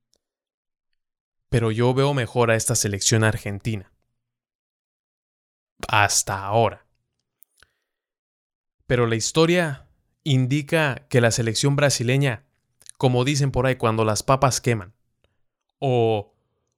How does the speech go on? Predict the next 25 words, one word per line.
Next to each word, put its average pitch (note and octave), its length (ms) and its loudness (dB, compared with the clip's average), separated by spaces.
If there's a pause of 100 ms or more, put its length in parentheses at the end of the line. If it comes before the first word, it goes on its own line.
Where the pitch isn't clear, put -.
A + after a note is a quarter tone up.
(220)
cuando C3 840 0
los B2 280 0
momentos C#3 1160 -2 (580)
requieren A#2+ 920 0 (220)
de B2+ 140 -2
un C#3 120 2
héroe, C3+ 460 -2 (440)
los A#2+ 220 0
brasileños B2 600 0
responden. A2+ 580 -2 (1600)
Y B2+ 220 2
esta C3+ 220 2
selección B2+ 440 0
argentina C3+ 560 0
no C3 400 0
ha C3+ 60 2
respondido A#2+ 640 0
en A2+ 80 0
estos A2+ 280 -2
últimos A2+ 420 -2
años. G#2 280 -4
Han C#3+ 120 0
tenido F3+ 280 0
oportunidades, B2+ 720 0
pudieron C3+ 500 -2